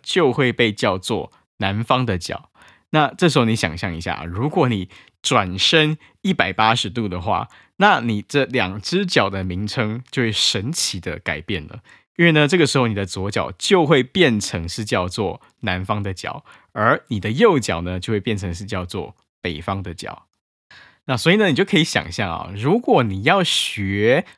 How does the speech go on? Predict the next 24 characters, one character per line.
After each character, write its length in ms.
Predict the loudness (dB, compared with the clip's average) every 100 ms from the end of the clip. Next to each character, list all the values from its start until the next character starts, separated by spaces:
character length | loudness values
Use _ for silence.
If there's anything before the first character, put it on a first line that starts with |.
| _
姑 140 | -2
古 160 | 2 2
伊 100 | 2
密 140 | 0
社 240 | 2 2 2
语 120 | -2
的 140 | -6
话， 320 | -2 -2 -2 _ _ -6
那 280 | 0 2 2
你 220 | -2 -2
不 240 | -2 2 4
能 260 | 4 2
只 320 | 0 -4 -4
是 300 | -4 -2 0
学 400 | 0 -2 -2 0
文 360 | 0 0 0 0
法、 300 | 0 2 2
背 240 | 2 2
单 240 | 2 0 0
字 220 | -4 -6
等 240 | -4 -6
等 160 | -4 -6
而 260 | -4 -4 -4
已， 200 | -6